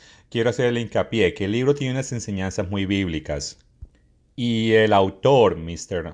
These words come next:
Herbert W. Armstrong, él explica las cosas de una manera tan sencilla y práctica que yo no creo que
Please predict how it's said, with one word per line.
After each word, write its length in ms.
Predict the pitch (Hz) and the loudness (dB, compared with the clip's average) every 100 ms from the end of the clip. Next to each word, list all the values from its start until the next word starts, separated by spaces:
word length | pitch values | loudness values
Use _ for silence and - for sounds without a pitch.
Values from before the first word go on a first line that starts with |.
| - | -4
Herbert 360 | 107 107 117 110 | -2 0 0 0
W. 300 | 110 107 95 | -2 -2 -2
Armstrong, 480 | 107 113 - 120 - - - - | -2 -2 -2 -2 -4 -16 -20 -14
él 600 | - 139 160 123 131 156 _ - - _ _ _ _ | 2 4 6 4 0 -8 _ -20 -20 _ _ _ _
explica 500 | 135 135 - 156 156 | -4 -2 0 0 4
las 180 | 175 147 | 4 4
cosas 280 | 147 135 143 | 0 0 0
de 60 | |
una 120 | 143 131 | 0 -2
manera 540 | 104 101 107 113 - | 0 0 2 2 0
tan 280 | 107 95 90 | -2 -2 -4
sencilla 800 | 98 90 - 175 147 110 107 107 - - | -6 -8 -4 -4 0 4 4 2 -6 -6
y 100 | 104 | -2
práctica 720 | 139 151 165 160 165 151 143 - _ | 2 2 0 -4 2 0 0 -16 _
que 520 | 147 131 117 - _ - - _ _ _ | -2 0 0 -4 _ -20 -20 _ _ _
yo 600 | 110 113 135 143 147 151 147 | -10 0 6 8 8 6 6
no 200 | 143 143 | 2 2
creo 360 | 147 135 123 | 2 4 2
que 560 | - 110 104 101 95 | 2 0 2 2 -2